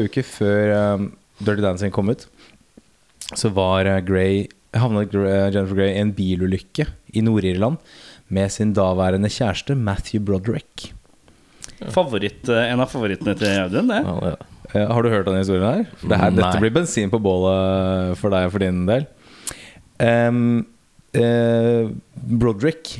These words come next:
Speaker 1: krysset over motgående felt, eh,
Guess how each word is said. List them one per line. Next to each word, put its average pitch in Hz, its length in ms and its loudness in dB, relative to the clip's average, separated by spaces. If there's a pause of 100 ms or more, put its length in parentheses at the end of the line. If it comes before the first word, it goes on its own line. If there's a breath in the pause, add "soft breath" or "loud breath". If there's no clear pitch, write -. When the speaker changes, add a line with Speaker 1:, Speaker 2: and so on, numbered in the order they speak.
(100)
Speaker 1:
krysset 131 400 -2
over 113 260 4
motgående 107 540 0
felt, - 480 -8 (560 soft breath)
eh, 110 300 2